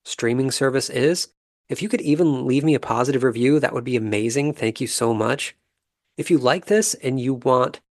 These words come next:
ad-free podcasts, I even recently had a podcast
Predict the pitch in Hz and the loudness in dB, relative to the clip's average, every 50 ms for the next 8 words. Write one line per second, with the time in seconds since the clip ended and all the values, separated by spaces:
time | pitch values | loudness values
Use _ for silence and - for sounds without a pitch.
0 | _ _ _ _ - 117 117 123 127 127 - - 139 143 147 - 147 156 156 156 | _ _ _ _ -4 -2 -2 -2 -2 -2 -2 0 0 0 0 0 -2 -2 -2 -2
1 | 147 - 156 156 156 160 147 - - - - - - _ _ _ _ _ _ _ | -2 -4 -4 -2 -2 -4 -4 -6 -6 -8 -8 -8 -8 _ _ _ _ _ _ _
2 | - - - - - 127 147 151 175 156 131 123 139 147 - 160 156 151 147 113 | -16 -16 -12 -6 -2 -2 2 2 2 2 2 2 0 0 0 0 0 0 0 0
3 | 147 147 143 - - - 143 147 143 135 156 143 139 143 - - | 2 0 0 0 0 -2 -2 -2 2 2 2 2 2 0 -2 -6